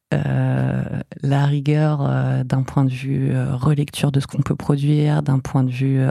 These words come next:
organisationnel. Euh, je suis pas la meilleure élève en rigueur, mais c'est, c'est quand même un essentiel. Euh,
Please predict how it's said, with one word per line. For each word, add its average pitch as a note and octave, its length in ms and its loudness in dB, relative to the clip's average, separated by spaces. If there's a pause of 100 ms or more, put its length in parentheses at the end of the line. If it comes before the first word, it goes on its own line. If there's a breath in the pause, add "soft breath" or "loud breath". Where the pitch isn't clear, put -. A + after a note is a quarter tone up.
organisationnel. C3+ 880 2 (680 loud breath)
Euh, C3 520 2
je B2+ 80 -4
suis - 120 -4
pas F3 160 0
la F3+ 100 4
meilleure D3+ 240 6
élève D3 260 4
en C#3 60 4
rigueur, C#3+ 400 2
mais C#3 140 0
c'est, C3 360 -2
c'est - 200 -6
quand C3+ 160 0
même C#3 200 2
un C3 120 4
essentiel. C#3+ 680 0 (220)
Euh, - 20 4